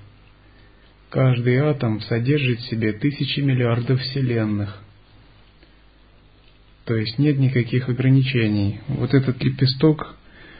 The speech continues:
может содержать все большие вселенные, нашу галактику, Землю, всех Будд прошлого и настоящего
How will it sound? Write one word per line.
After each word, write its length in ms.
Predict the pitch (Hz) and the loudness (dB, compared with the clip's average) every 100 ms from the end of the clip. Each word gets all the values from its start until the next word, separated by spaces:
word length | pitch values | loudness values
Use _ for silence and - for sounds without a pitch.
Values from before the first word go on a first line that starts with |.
| - - - | -20 -20 -10
может 360 | 151 139 139 131 | 0 2 2 0
содержать 760 | - 123 127 123 131 117 - - - - - - - - - - - - - - - - _ - _ _ - | -2 2 2 2 0 0 -4 -16 -20 -20 -20 -20 -20 -20 -20 -20 -20 -20 -20 -20 -20 -20 _ -20 _ _ -16
все 600 | - - 131 120 110 110 - - - | -10 0 2 2 0 -4 -12 -20 -14
большие 520 | - 117 - 131 123 113 | -6 -4 -2 0 0 -2
вселенные, 760 | - 120 123 147 131 110 107 | -4 -2 0 2 0 0 -2
нашу 380 | 110 127 131 123 | 0 0 0 0
галактику, 720 | 120 120 143 139 - - 120 | 0 0 -2 -4 -10 -6 -4
Землю, 580 | 113 127 139 123 107 104 107 - - - - | 0 2 2 2 0 -4 -12 -20 -20 -20 -14
всех 380 | - 135 127 | -4 0 0
Будд 280 | 120 131 127 | 2 2 0
прошлого 580 | 123 123 117 120 113 113 | 0 0 0 -4 -2 0
и 20 | |
настоящего 1000 | 113 113 120 120 139 139 - 110 101 | -2 -2 0 2 2 2 -2 -4 -4